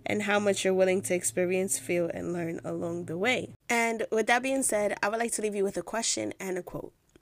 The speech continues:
My question is, in your opinion, what is the best parts of travel for you?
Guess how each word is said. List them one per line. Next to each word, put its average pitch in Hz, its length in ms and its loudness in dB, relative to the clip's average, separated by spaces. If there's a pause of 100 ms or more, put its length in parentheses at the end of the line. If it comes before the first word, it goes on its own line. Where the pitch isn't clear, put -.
(140)
My 190 140 -4
question 214 400 0
is, 311 400 0 (680)
in 240 180 -2
your 277 160 4
opinion, 226 560 -6 (220)
what 208 340 -2
is 208 340 2
the 196 100 0
best - 320 0
parts 170 480 -4
of 185 160 -4
travel 165 380 -4
for 165 180 -6
you? 120 280 -4